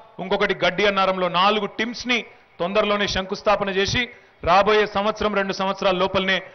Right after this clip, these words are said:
హైదరాబాద్ ప్రజలకు అందించబోతా ఉన్నాం. అంటే డెబ్బై ఐదు ఏళ్లలో వాళ్ళు కట్టింది మూడైతే తెలంగాణ ప్రభుత్వం ఇప్పటికే గచ్చిబౌలిలో ఉండే టిమ్స్ను ప్రారంభించింది, మరొక మూడు దవాఖానాలు కూడా మీ అంద-, మీకు అందుబాటులోకి తీసుకొని రాబోతా ఉన్నది.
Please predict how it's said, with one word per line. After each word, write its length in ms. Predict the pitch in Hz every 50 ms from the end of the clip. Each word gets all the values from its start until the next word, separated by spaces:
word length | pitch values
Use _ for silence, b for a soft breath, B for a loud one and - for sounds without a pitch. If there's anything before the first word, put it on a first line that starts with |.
| B B B 151
హైదరాబాద్ 520 | 170 202 180 226 226 214 220 220 220 220
ప్రజలకు 320 | 202 190 190 202 196 - 170
అందించబోతా 480 | 175 175 170 - 165 160 160 160 156
ఉన్నాం. 260 | 151 156 156 147 139 - - - b b b b b b
అంటే 200 | 151 180 - 220
డెబ్బై 420 | 208 156 185 202 180 170 226 226 226
ఐదు 200 | 226 214 214 226
ఏళ్లలో 300 | 233 254 254 254 254 240
వాళ్ళు 240 | 240 233 233 233
కట్టింది 340 | 208 220 226 - 233 220 208
మూడైతే 720 | 196 185 202 208 220 214 214 214 208 214 240 240 240 - - b b b b b b -
తెలంగాణ 400 | 160 180 214 220 226 233 226 226
ప్రభుత్వం 420 | - 175 208 208 214 214 - 220 208
ఇప్పటికే 400 | 202 - 208 202 - 214 190 165 190
గచ్చిబౌలిలో 580 | 185 - 214 214 190 202 202 202 202 196 196
ఉండే 200 | 190 190 185 185
టిమ్స్ను 360 | 180 - 190 190 185 - 185 165
ప్రారంభించింది, 720 | - 165 170 180 196 196 208 208 - 214 226 226 240 233 - B B B B B B B
మరొక 300 | 131 180 214 247 240 240
మూడు 220 | 233 220 233 240
దవాఖానాలు 480 | 185 202 208 220 214 220 214 214 208 202
కూడా 160 | 190 196 196
మీ 120 | 185 180 175
అంద-, 160 | - 180 190
మీకు 200 | 180 175 - 175
అందుబాటులోకి 460 | 170 170 165 175 170 175 165 156 -
తీసుకొని 300 | 170 151 - - 147 139
రాబోతా 340 | 147 147 147 156 151 151 143
ఉన్నది. 200 | 139 139 135